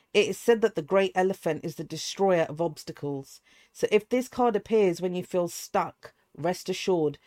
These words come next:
the path will soon become clear. To add to the mystery, the elephant is also known to create obstacles in order to steer us in the right direction.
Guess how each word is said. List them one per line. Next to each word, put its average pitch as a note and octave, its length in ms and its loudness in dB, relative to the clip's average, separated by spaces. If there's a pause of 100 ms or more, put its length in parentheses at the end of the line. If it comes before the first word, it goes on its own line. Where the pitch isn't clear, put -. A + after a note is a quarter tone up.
(160)
the D#3+ 80 -6
path F#3 420 -2
will F3+ 80 -2
soon E3+ 380 -2
become D3 340 -8
clear. D3+ 360 -6 (500)
To - 160 -6
add A3 140 2
to - 100 -20
the A#3 80 6
mystery, G#3+ 400 0
the E3+ 180 -6
elephant F3+ 380 0
is E3+ 160 -6
also F#3 240 0
known E3 300 -4
to E3 120 -12
create E3 420 -6
obstacles D#3 640 -4
in D#3+ 160 -6
order D3 140 -2
to - 180 -16
steer E3+ 280 -4
us D3+ 140 -8
in D#3+ 60 -10
the D3+ 80 -8
right D#3 220 -4
direction. D3+ 580 -6